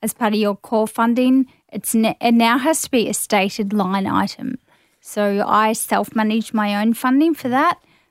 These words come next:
Um, it has been, it's also plan managed, um, by a lot of people, but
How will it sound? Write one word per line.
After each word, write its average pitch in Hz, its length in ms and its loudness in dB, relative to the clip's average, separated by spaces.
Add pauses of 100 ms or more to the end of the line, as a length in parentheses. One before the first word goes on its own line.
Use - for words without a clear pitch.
(140)
Um, 220 420 4
it - 140 -2
has 220 260 0
been, 208 420 2 (380)
it's - 280 -4 (200)
also 240 320 2
plan 208 460 0
managed, 285 680 0
um, 208 500 -2 (400)
by 208 440 0
a - 100 -2
lot 214 180 2
of 220 80 0
people, 330 500 0 (120)
but - 420 0